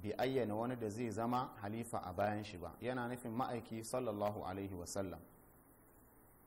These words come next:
To, dama malamai sun tafi mafi rinjaye akan cewa manzo sallallahu alaihi wasallam bai ayyana cewa ga wanda zai zama halifan shi a bayan shi ba bayan rasuwar shi. Ya bar al'amari ne gurin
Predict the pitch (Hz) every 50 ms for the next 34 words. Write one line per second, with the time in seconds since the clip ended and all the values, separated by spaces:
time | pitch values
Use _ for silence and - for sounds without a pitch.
0 | - - - - - 101 107 165 143 147 147 139 143 143 - - 117 117 113 113
1 | 117 120 135 143 143 - 160 165 170 156 160 143 135 - 135 139 139 135 131 143
2 | 156 151 - 127 123 127 143 156 165 151 160 175 170 170 160 - - 120 - -
3 | 139 139 - - 135 135 131 131 131 127 120 117 117 139 139 - - - - 143
4 | 123 131 127 123 113 - 185 208 214 214 170 135 - - - - - - - -
5 | - - - 104 104 123 127 - - 180 208 208 185 160 139 120 - - 143 147
6 | 143 139 135 131 127 120 110 110 123 147 151 143 113 113 107 123 131 117 107 120
7 | 123 131 127 123 117 107 120 123 127 - - 120 107 - - - - 95 90 101
8 | 113 117 120 120 117 - - 101 98 113 123 135 - - - - 90 90 104 113
9 | 113 117 117 117 117 117 113 104 92 - - 98 98 95 95 - - - - -
10 | - - - - - - - - - - - - - - - - - - - -
11 | - - - - - 101 117 120 131 135 - 143 151 147 - - 131 123 - -
12 | 139 143 143 131 127 131 143 151 156 151 143 143 143 143 - - - - - -
13 | - 113 113 127 147 156 156 156 156 156 160